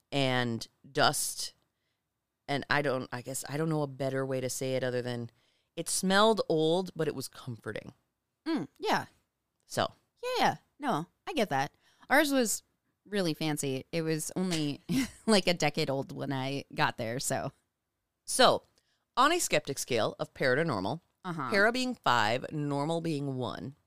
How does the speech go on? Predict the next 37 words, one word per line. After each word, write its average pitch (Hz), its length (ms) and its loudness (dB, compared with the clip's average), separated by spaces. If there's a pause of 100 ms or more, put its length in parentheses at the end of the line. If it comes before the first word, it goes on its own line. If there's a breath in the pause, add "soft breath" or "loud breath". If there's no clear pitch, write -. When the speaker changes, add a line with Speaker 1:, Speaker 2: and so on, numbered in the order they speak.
Speaker 1:
what 185 320 -8
will 233 100 -4
you 214 100 -4
give 156 220 -4
the 160 60 -8
Grand 110 420 -4
in 92 80 -6
Oshkosh? - 520 -8
Speaker 2:
Dude, 294 240 4
I'm 262 140 6
gonna 330 140 0
give 370 120 0
it 392 60 0
a 359 80 2
four. 147 720 0 (360)
Speaker 1:
Okay, 294 380 6
okay, 262 300 4
okay. 285 220 4 (380)
Speaker 2:
Because, 170 520 -4
oh 165 80 -2
my 220 180 0
Oshkosh, 139 640 -2
that 156 180 -2
sounds 175 300 -2
so 139 380 0
fun. 147 440 -8 (360 loud breath)
Speaker 1:
Osh-, 254 440 6
ba-, 190 220 2 (240)
Oshkosh 214 640 4
bagosh, 156 520 4
I 151 160 4
want 156 300 4
it - 100 -4
to 147 100 -2
be 135 140 2
a 127 60 2
four. 139 480 2